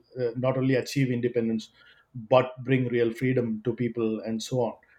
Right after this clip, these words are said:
But this was to be, uh, belied by the, uh, the kind of, uh, trajectory that the independence movement took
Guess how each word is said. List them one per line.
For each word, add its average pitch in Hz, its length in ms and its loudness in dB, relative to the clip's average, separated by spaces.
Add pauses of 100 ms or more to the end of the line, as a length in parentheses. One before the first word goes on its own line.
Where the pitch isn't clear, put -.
(300)
But 208 600 2
this 220 300 0
was 233 300 4
to 196 100 -2
be, 170 400 0
uh, 139 240 2
belied 151 640 0
by 139 180 2
the, 127 160 0
uh, 120 800 0 (840)
the 131 80 -4
kind 151 320 2
of, 147 180 0 (200)
uh, 123 200 2
trajectory 143 520 0
that 123 360 0
the 131 100 2
independence 123 600 0
movement 120 340 -2
took - 300 -2